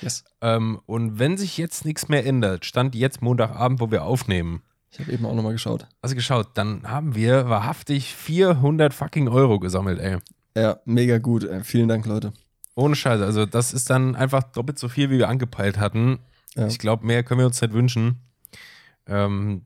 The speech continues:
Speaker 2: wir werden dann zusehen, dass das zwischen den Jahren direkt einfach so, wie es da auf dem, auf dem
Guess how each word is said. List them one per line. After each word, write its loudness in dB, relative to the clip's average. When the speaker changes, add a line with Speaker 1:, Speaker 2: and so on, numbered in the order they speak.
Speaker 2:
wir -4
werden 0
dann 0
zusehen, -4
dass 0
das -8
zwischen -6
den -2
Jahren 0
direkt -4
einfach -4
so, -8
wie -6
es -8
da 2
auf -4
dem, -6
auf -8
dem -6